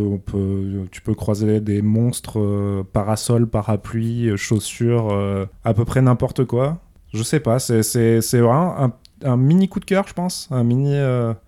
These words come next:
c'est beaucoup de fun dans beaucoup de dessins. Et c'est, euh, c'est vraiment la possibilité de, de, de créer encore des trucs et de, de, de...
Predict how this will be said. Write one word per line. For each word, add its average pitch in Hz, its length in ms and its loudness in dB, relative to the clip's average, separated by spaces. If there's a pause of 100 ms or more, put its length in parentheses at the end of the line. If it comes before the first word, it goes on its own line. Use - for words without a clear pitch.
c'est 123 240 0
beaucoup 139 300 0
de 170 60 -6
fun 180 200 2
dans 139 480 4
beaucoup 135 300 0
de 156 60 -2
dessins. 143 420 0 (320)
Et 104 180 -4
c'est, - 220 -6
euh, 95 680 -2
c'est - 160 -6
vraiment 101 220 0
la 110 80 2
possibilité 104 720 -2
de, 101 180 -4
de, 98 360 -2 (380)
de 92 180 -4
créer 107 540 2
encore 104 400 0
des 101 140 -2
trucs 110 360 -2
et 104 60 2
de, 98 100 -2 (140)
de, 95 240 -8 (100)
de... 95 280 -10